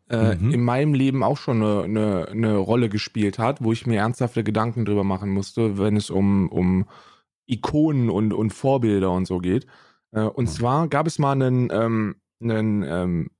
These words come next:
Speaker 1: Governor, der, der kandidiert ist, der, der afroamerikanisch gewesen ist. Irgendwann in
Speaker 2: Mhm.
Speaker 1: den achtzigern, in der achtziger, Anfang neunziger, ich hab den Namen jetzt leider nicht, äh, Harvey, glaub ich, oder so. Aber ich kann, ich kann, ich möchte, bitte, ich hab keine Ahnung. So, ich, ich hab keine Ahnung.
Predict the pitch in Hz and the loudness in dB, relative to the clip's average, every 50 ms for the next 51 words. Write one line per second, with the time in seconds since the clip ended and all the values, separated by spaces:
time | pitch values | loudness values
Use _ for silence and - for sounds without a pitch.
0 | _ _ _ _ - 113 104 107 127 143 165 185 175 175 180 190 180 139 127 123 | _ _ _ _ -6 -4 0 0 0 2 2 2 4 4 4 2 2 2 2 2
1 | 123 120 117 117 117 117 110 - - 135 117 110 101 101 120 151 170 - 165 160 | 2 2 2 2 0 0 0 0 0 0 0 0 0 2 0 0 2 2 2 0
2 | 151 - - _ 127 117 120 120 117 113 110 104 101 113 110 110 - - 135 - | 0 -2 -8 _ 0 2 2 4 4 2 2 2 0 0 0 2 0 0 0 0
3 | 143 131 120 117 117 117 127 123 107 90 82 - - 67 50 50 50 - - - | 0 0 2 0 0 0 0 0 0 -2 -4 -4 -6 -6 -6 -6 -6 -6 -8 -8
4 | - - - 120 131 123 117 110 113 110 113 104 95 95 107 101 101 101 101 98 | -8 -4 -2 0 2 2 2 2 2 2 2 2 2 4 4 4 4 4 2 0
5 | - _ _ _ _ _ _ _ - 127 127 - - 127 104 110 110 104 101 98 | -4 _ _ _ _ _ _ _ -4 -4 -4 -2 -2 -2 0 2 2 2 2 2
6 | 98 98 - _ _ _ _ _ _ _ _ _ _ _ _ _ _ 117 120 113 | 0 -2 -4 _ _ _ _ _ _ _ _ _ _ _ _ _ _ 0 0 2
7 | 101 98 107 - - 127 107 98 90 107 113 110 98 98 98 101 104 - 101 95 | 2 0 -2 -2 -2 -2 0 0 0 0 0 0 0 2 2 0 0 0 0 0
8 | 104 - 117 107 101 101 104 107 104 98 92 90 - - 104 95 95 98 92 92 | 0 0 0 2 2 2 2 2 2 0 0 -2 -2 -2 0 0 2 2 2 2
9 | 90 90 - - - 98 95 95 90 80 - 78 - - - 107 104 104 107 101 | 0 0 -2 -4 -2 -2 0 0 0 -2 -4 -6 -8 -8 -4 -2 -2 0 0 0
10 | 92 80 73 64 64 64 60 58 80 87 76 82 71 - 82 104 107 - - 151 | 0 -2 -2 -4 -6 -6 -4 -4 -4 -4 -4 -4 -6 -4 -4 -4 -4 -2 -2 -2
11 | - 117 123 - 151 151 156 135 113 135 120 - 139 139 151 165 - - 120 127 | -2 -2 -2 -2 -2 -2 -2 -2 -4 -6 -6 -2 0 0 0 0 0 -2 -2 0
12 | 143 143 147 143 143 - - - - - _ _ 127 - 156 139 - - 156 151 | 2 2 2 2 2 0 -4 -14 -20 -20 _ _ -4 -4 -2 -2 0 0 0 2
13 | 143 131 123 127 110 92 85 - - - 123 113 107 104 98 - - 87 113 - | 2 2 2 2 2 0 -2 -6 -8 -10 -2 0 0 0 0 -2 -6 -10 -12 -12
14 | _ _ _ _ - 123 - - 123 - - 120 110 110 87 71 87 85 78 - | _ _ _ _ -8 -6 -4 -4 -4 -2 -2 -2 0 0 0 -2 -2 -4 -6 -8